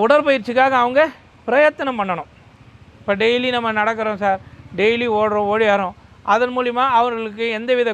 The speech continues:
குறையும் இல்லை, நல்லா இருக்கும். ஆனா என்ன பண்றாங்க இங்க? அனாரோக்கியம் ஆறு. அப்போ அனாரோக்கியம் ஆறு அப்படின்னும் போது, நமக்கு அந்த, நம்ம அவங்க டெய்லி, டெய்லி செய்யக்கூடிய பயிற்சிகளை சிறப்பாக செய்ய வேண்டும்.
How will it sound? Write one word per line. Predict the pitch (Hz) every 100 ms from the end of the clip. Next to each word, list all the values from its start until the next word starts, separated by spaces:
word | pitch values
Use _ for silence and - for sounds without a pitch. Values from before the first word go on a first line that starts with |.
| 190
குறையும் | 214 247 233
இல்லை, | 214 208 208
நல்லா | 180 220 208
இருக்கும். | 185 185 190
ஆனா | 208 220 214
என்ன | 220 214
பண்றாங்க | 208 208 208 202
இங்க? | 202 208 220 226 _ _ _ _ _ _ - -
அனாரோக்கியம் | 185 202 214 196 226 311 302 _ _ _ _ _ _ _ _ _ - 165
ஆறு. | 180 175 170 135 - _ _ _ _ _ - - - 208
அப்போ | 214 247 269 233
அனாரோக்கியம் | 247 262 262 240 240 214
ஆறு | 233 247 226
அப்படின்னும் | 208 196 185 185
போது, | 226 269
நமக்கு | 226 208 294 330 - - -
அந்த, | 208 202 175 160 156 - 202
நம்ம | 208 214
அவங்க | 196 196 185
டெய்லி, | 214 233 226 226
டெய்லி | 262 254 220
செய்யக்கூடிய | 226 220 214 208 208 196 180
பயிற்சிகளை | 196 240 214 208 220 277 - - - - -
சிறப்பாக | 196 220 208 208 202 202 190
செய்ய | 190 185 175
வேண்டும். | 170 175 160